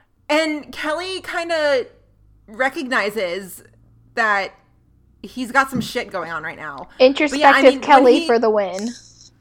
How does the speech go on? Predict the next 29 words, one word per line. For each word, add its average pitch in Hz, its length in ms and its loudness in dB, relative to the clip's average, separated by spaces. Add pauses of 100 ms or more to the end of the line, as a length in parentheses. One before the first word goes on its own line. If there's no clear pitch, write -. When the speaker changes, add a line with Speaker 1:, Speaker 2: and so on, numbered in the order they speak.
(480)
Speaker 1:
Yeah, 262 260 2
for 233 160 -6
real. 233 360 0 (140)
Him 330 240 -4
telling 440 340 -4
Casey 285 380 -8
that 254 140 -2
he's 254 200 -6
wrecking 202 380 -4
things, 269 280 -4
like, 214 140 -6
that's 269 320 -6
huge. 233 340 -6
It 208 120 -14
just 262 200 -14
shows 269 300 0
that, 202 140 -6
like, 190 180 -6
this 262 160 -8
is 226 140 -12
not 240 400 2 (340)
your 233 160 -2
average 202 380 -4
season 220 340 -10
one, 208 160 -8
season 202 260 -14
two 185 120 -16
Severide. 175 560 -10 (180)
Speaker 2:
Agree. 220 580 2